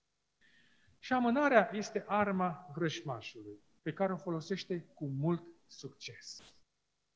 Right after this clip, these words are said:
Vine ziua în care nu mai simți ca altădată dorința de a te alătura lui Hristos. Evrei, capitolul doi, versetul trei spune: „Cum vom scăpa noi dacă stăm nepăsători față de o mântuire așa de mare?”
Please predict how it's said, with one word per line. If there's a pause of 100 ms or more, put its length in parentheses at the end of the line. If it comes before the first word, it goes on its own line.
(1400)
Vine
ziua
în
care
nu
mai
simți
ca
altădată (140)
dorința
de
a
te
alătura
lui (160)
Hristos. (1600)
Evrei,
capitolul
doi,
versetul
trei
spune: (220)
„Cum
vom
scăpa
noi
dacă
stăm
nepăsători
față
de
o
mântuire
așa
de
mare?”